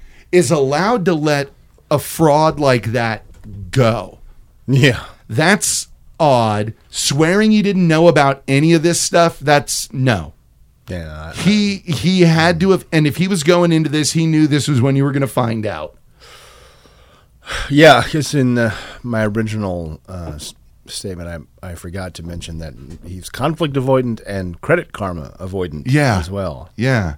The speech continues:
Speaker 1: Here's a
Speaker 2: Which
Speaker 1: question I have for you.
Speaker 2: Hmm.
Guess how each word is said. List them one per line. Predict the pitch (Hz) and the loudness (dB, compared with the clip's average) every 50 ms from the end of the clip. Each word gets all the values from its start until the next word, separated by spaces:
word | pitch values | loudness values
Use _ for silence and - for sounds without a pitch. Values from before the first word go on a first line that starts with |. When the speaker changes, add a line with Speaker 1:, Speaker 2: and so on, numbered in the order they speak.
| _ _ _ _ _ _ - - | _ _ _ _ _ _ -20 -12
Speaker 1:
Here's | - - 208 240 214 254 | -4 -2 -2 0 0 -4
a | |
Speaker 2:
Which | - | -2
Speaker 1:
question | - 190 165 147 - - 147 | 0 2 2 2 0 -2 -2
I | 139 139 | 0 2
have | 131 127 127 120 107 - | 2 2 0 0 -4 -4
for | - 123 | -4 -2
you. | 104 98 95 90 80 - _ _ | -2 -2 -2 -4 -6 -10 _ _
Speaker 2:
Hmm. | - 90 82 73 62 53 | -14 -12 -12 -12 -14 -16